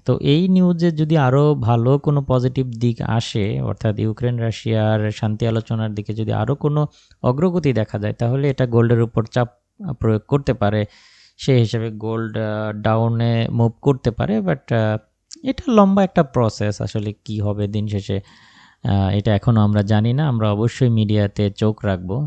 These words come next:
দেখা যাক, আহ, কি রেজাল্ট আসে বা আমরা এই বিষয়ে আরও কোনো তথ্য পাই কিনা। তথ্য পেলে অবশ্যই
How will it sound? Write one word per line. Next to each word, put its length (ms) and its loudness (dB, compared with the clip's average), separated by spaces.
দেখা 240 -6
যাক, 200 -4
আহ, 320 -4
কি 220 -2
রেজাল্ট 420 -4
আসে 340 -4
বা 180 -4
আমরা 240 -4
এই 200 -2
বিষয়ে 280 -2
আরও 140 2
কোনো 200 -2
তথ্য 320 -2
পাই 180 -4
কিনা। 220 -2
তথ্য 260 -6
পেলে 160 2
অবশ্যই 540 0